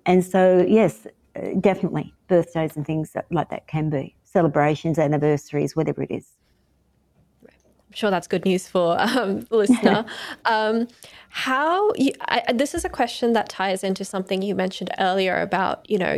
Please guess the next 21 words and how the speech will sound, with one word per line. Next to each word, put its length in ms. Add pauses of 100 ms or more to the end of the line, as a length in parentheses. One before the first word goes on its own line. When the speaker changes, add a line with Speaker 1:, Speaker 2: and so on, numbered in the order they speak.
Speaker 2:
your 140
family's 580
rituals 400
or 60
your 120
parents' 460
rituals 400
passing 440
down, 460 (400)
um, 340 (220)
onto 320
you 480
or 360
onto 200
your 100
children. 720 (440)
Um, 320
how 300
do 80
you 140
share 540